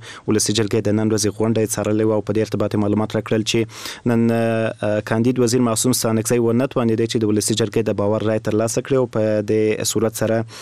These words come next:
آه، رد سو. په همدې حال کې د ولسي جرګې، آه، دویم مرستیال نذیر احمد احمدزی د ولسي جرګې له نننۍ پرېکړې څخه ناراضه دی او دی وایي چې اوسني وضعیت په کتو د دفاع وزارت لپاره د وزیر نه موجودیت به مشکلات لا هم زیات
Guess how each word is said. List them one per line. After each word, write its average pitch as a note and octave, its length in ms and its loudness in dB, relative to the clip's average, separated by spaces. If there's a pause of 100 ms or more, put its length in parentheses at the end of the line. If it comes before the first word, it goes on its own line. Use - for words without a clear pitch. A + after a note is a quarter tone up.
(280)
آه، A2 340 2
رد A#2+ 300 0
سو. G2+ 280 0 (480)
په C3+ 60 4
همدې D3+ 240 4
حال E3 160 0
کې D#3 220 2
د C#3+ 240 4
ولسي B2+ 340 2
جرګې، C3+ 680 2
آه، A#2 180 2
دویم B2+ 280 2
مرستیال D3+ 540 2
نذیر A#2+ 280 2
احمد B2+ 460 0
احمدزی A#2 880 2
د B2 80 0
ولسي A2 420 2
جرګې A#2 340 2
له A#2 320 2
نننۍ A2+ 400 2
پرېکړې B2 360 0
څخه - 420 -2
ناراضه A2+ 580 2
دی G2 220 0 (500)
او A2 240 2
دی B2 140 2
وایي C3 180 2
چې C3 340 2 (280)
اوسني B2+ 140 2
وضعیت B2 440 2
په A2+ 120 -2
کتو A#2 240 0
د A2+ 100 2
دفاع A2 260 0
وزارت A#2 360 0
لپاره A#2+ 280 2
د A2+ 80 0
وزیر A2 340 2
نه A#2+ 100 2
موجودیت A2+ 760 0
به B2+ 200 2
مشکلات A#2 560 0
لا A2 120 2
هم A2 200 0
زیات G2+ 260 -2